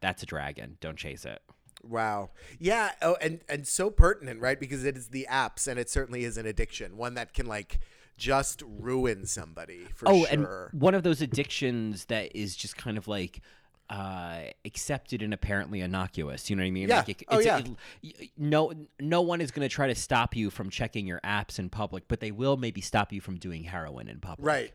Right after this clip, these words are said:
Speaker 2: right. Exactly. Yeah. Yeah. It's just, it, it won't kill you. It could, you know, lead to other decisions that might kill you, but it certainly won't kill you.
Speaker 1: No, exactly. Right. It, it,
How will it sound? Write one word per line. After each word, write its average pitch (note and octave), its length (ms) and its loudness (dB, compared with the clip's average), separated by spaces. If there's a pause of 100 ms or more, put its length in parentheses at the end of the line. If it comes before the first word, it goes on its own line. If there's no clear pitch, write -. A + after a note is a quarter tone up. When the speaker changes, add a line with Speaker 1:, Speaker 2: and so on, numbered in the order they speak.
(100)
Speaker 2:
right. C#3+ 300 4
Exactly. C#3+ 560 -4 (100)
Yeah. B2+ 240 -4 (400)
Yeah. C3+ 280 0
It's E3+ 160 -4
just, - 280 -2
it, - 280 -4
it D#3+ 140 0
won't E3+ 280 2
kill D#3+ 300 4
you. F#2 340 -6 (160)
It C#3+ 220 -2
could, C3+ 380 0
you C#3+ 120 -4
know, A#2+ 160 -2
lead D#3 440 -2
to B2+ 460 0 (280)
other F3 240 6
decisions B2+ 640 2
that A2+ 160 0
might A2+ 200 0
kill A2+ 220 -2
you, G#2+ 160 -4
but A#2+ 220 -2
it C3+ 180 -6
certainly B2+ 380 -2
won't G#2+ 340 -8
kill F#2 240 -6
you. F2 240 -14 (100)
Speaker 1:
No, D#3+ 380 -2 (180)
exactly. A2+ 640 0 (120)
Right. G2+ 260 0
It, A#2 220 -4
it, C#3+ 200 -2